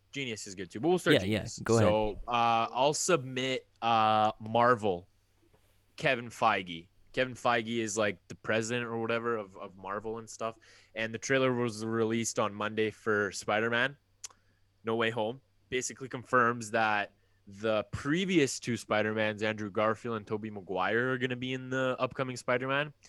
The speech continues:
Speaker 1: And then some of the O G villains, like the Green Goblin and Doctor Ock that we all, you know, grew up watching, are gonna be in the movie as well. So,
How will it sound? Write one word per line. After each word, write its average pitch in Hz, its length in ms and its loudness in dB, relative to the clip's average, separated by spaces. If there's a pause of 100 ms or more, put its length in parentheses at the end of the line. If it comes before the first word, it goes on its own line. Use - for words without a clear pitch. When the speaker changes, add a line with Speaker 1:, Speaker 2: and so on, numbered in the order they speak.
(300)
Speaker 1:
And 110 120 -8
then 110 200 0
some 131 220 -2
of 127 60 -4
the 117 160 0
O 120 160 2
G 117 160 -2
villains, 101 720 -4 (260)
like 117 200 2
the 123 60 -2
Green 113 300 0
Goblin 104 440 4
and 98 120 -4
Doctor 104 340 0
Ock 95 300 0
that 85 100 -6
we 90 100 -8
all, 87 200 -6 (100)
you 92 60 -14
know, 85 100 -10
grew 87 220 -10
up 85 100 -12
watching, 90 460 -10 (400)
are 98 100 0
gonna 101 180 -4
be 101 140 -4
in 98 60 -6
the 92 80 -8
movie 95 300 -6
as 87 120 -8
well. 92 240 0
So, 87 320 -6